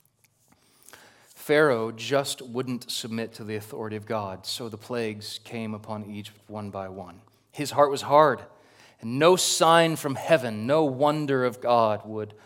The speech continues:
humble it. And so next week, we will be studying the tenth and final plague, where the Lord's judgment passes over the Egyptians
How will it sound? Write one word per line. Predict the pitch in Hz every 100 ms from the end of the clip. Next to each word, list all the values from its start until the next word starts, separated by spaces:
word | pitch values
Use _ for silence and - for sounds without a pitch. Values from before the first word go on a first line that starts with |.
| -
humble | - 147 135 110 92
it. | 92 - _ _ _ _ _ _ _ _ _ _
And | 107
so | 127
next | 123 135 -
week, | 135 120 117
we | 113 113
will | 110
be | 110
studying | - - 113 113
the | 104
tenth | 107 - 131 123 -
and | 104
final | - 123 120 110
plague, | 113 120 113 101 98 - _ _ _
where | 120
the | 113
Lord's | 113 135 127
judgment | 113 107 131 139 135 180 190 - - _ _ _ _ _ _ _
passes | - 151 156 - 135 120 - _
over | 131 143 135 131 127
the | 113 117
Egyptians | 113 110 135 135 - 147 151 -